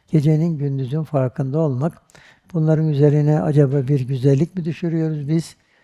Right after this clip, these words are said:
Allah korusun, daha tehlikelisi yanlış lekeler mi düşüyor, yoksa boş mu geçiyor? Tabii hepsinin ayrı ayrı bir müeyyidesi var. Güzelliklerle donanırsa böyle, hani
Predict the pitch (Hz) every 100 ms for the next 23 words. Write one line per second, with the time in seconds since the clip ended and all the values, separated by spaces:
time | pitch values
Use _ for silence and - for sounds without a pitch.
0 | _ _ _ - 151 175 196 196 190 -
1 | 165 175 - _ _ 151 165 - 143 135
2 | 135 143 139 127 180 180 _ _ _ _
3 | _ - 147 147 160 - 175 151 147 143
4 | 147 165 160 165 - 180 202 - _ _
5 | _ 202 - 196 175 160 - 135 120 -
6 | 123 120 - _ _ _ 226 190 190 180
7 | 165 160 175 156 156 160 143 165 180 151
8 | 147 139 135 117 143 117 113 _ _ _
9 | _ _ _ _ 170 151 170 165 - 180
10 | 170 165 135 143 139 139 160 - 127 120
11 | 123 135 156 139 131